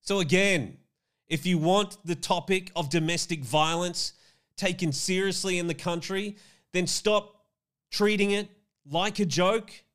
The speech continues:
because when a woman does it, it's just waved away and laughed off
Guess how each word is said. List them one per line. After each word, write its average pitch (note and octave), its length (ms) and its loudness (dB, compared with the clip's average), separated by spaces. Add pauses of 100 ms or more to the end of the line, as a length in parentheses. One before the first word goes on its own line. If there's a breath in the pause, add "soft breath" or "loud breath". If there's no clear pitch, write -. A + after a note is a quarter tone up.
(340)
because F3+ 320 0
when F#3 140 0
a F3+ 60 2
woman F#3+ 340 2
does F3+ 260 2
it, G3+ 140 0
it's E3+ 200 -2
just D#3+ 220 -4
waved D#3+ 460 0
away D#3 600 0 (240)
and C#3+ 220 0
laughed D#3 380 2
off E3 460 0